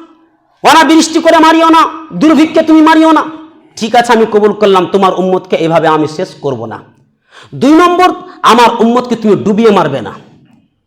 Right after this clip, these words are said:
ফেরাউন সম্প্রদায়কে যেভাবে তুমি ডুবিয়ে মেরেছো, সেইভাবে আমার উম্মতকে ডুবিয়ে মারবে না।"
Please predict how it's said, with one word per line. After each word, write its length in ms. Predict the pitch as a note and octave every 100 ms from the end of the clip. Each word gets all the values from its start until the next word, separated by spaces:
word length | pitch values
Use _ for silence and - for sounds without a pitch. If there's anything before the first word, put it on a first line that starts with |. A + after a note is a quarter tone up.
| _ _ -
ফেরাউন 400 | F#3 A#3 C#4 C#4+
সম্প্রদায়কে 720 | - B3 A#3 A3 A3 A3 G#3
যেভাবে 240 | G#3+ G#3
তুমি 180 | G3+ F#3
ডুবিয়ে 320 | D#3 F3 G#3+
মেরেছো, 540 | A#3 B3+ - D#4 F#4 - - -
সেইভাবে 500 | - A#3 C4 A3 G#3+
আমার 280 | G3 G3 F#3
উম্মতকে 400 | F3 F#3 F3+ F3
ডুবিয়ে 320 | E3 D#3+ E3+ E3
মারবে 320 | D#3 D#3 D3+
না।" 140 | D3+